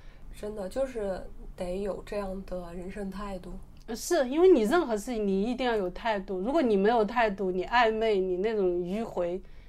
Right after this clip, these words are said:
Speaker 2: 其实最后痛苦的是你自己。
Speaker 1: 对的。
Speaker 2: 你会发现最后其实不解，
Speaker 1: 嗯。
Speaker 2: 就是说那些东西在你心里面纠缠纠缠，最后
Speaker 1: 嗯。
Speaker 2: 阻碍的是你自己的心，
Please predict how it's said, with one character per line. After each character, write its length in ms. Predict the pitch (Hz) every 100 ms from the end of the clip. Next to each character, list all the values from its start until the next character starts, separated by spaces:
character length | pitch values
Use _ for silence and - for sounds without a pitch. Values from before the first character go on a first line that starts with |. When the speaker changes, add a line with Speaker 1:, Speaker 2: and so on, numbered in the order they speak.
| -
Speaker 2:
其 140 | - 240
实 100 | 254
最 160 | 330
后 100 | 294
痛 240 | 269 330 277
苦 100 | 175
的 140 | 170
是 160 | - 208
你 120 | 180
自 200 | - 196
己。 200 | 185 - - - -
Speaker 1:
对 100 | -
的。 100 | 240 - -
Speaker 2:
你 160 | 220
会 100 | 277
发 180 | 285 247
现 220 | 262 240 208 - 202
最 220 | 349 302
后 180 | - 277
其 200 | - 247
实 60 |
不 200 | 254 359
解， 400 | 285 - 208 165 180
Speaker 1:
嗯。 60 |
Speaker 2:
就 120 | 294
是 60 | 320
说 120 | 311
那 160 | 311 320
些 140 | 285
东 120 | 247
西 120 | 262 247
在 160 | 285
你 160 | 240 185
心 200 | - 220
里 60 |
面 240 | 202 185 202
纠 180 | 247 240
缠 220 | 202 196
纠 160 | 214
缠， 240 | 208 175 180 - - -
最 200 | - 294
后 160 | 262 240
Speaker 1:
嗯。 80 | 180 - - -
Speaker 2:
阻 180 | - 196
碍 220 | 185 254 220
的 100 | 175
是 200 | - 277
你 220 | 190 165
自 160 | -
己 80 | 247
的 120 | 180
心， 280 | 165 - 175